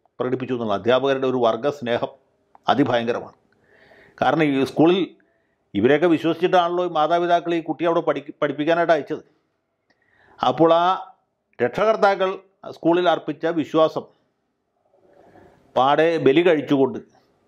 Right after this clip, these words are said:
കുറ്റകൃത്യം ചെയ്ത അധ്യാപകനൊപ്പം ഉറച്ചു നിന്ന അധ്യാപകർ,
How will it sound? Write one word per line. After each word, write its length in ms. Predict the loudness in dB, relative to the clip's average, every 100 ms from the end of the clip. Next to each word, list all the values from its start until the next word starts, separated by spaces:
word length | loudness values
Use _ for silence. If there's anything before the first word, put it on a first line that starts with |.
| -2
കുറ്റകൃത്യം 520 | 0 2 0 0 0 0
ചെയ്ത 160 | 0 0
അധ്യാപകനൊപ്പം 680 | 0 -2 -2 -2 -4 -4 -6 -4
ഉറച്ചു 260 | -4 -4 -6
നിന്ന 160 | -4 0 0
അധ്യാപകർ, 420 | 0 -2 -2 -6